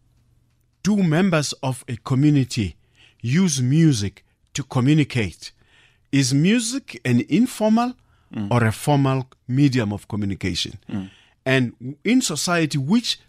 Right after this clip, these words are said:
Speaker 1: components of the genres constitute informal and which constitute formal?
Speaker 2: Mm.
Speaker 1: So, and how is communication, um, uh, structured? And I found that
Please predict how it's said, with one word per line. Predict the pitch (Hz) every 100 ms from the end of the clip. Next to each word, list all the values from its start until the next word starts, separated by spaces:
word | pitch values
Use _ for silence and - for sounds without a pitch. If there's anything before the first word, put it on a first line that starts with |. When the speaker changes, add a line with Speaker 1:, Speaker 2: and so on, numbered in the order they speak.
| _ _
Speaker 1:
components | - 151 - 240 277 160 104 - - _ _ _ _ -
of | 143 143
the | 143
genres | 127 127 175 190 170 104 80 - - - - -
constitute | 156 151 123 - 135
informal | - 117 113 113 98 98 135 _ _ _ -
and | 120 117
which | 127 143 -
constitute | - 113 - - 120 -
formal? | 202 226 - - _ _ _ -
Speaker 2:
Mm. | 101 101
Speaker 1:
So, | - 139 123 _ _ -
and | 143 156
how | 156 202 208 220 185
is | 160 143 127 - _ _ _ _
communication, | 139 147 185 180 160 151 - 151 143 143 143 _ _ _ _ -
um, | 135 131 127 127 127 127 _ _ _ _ _ -
uh, | 123 127
structured? | - - 185 - 160 95 - _ _ _ _ _
And | 147 160
I | 165
found | - 247 285 170
that | 120 -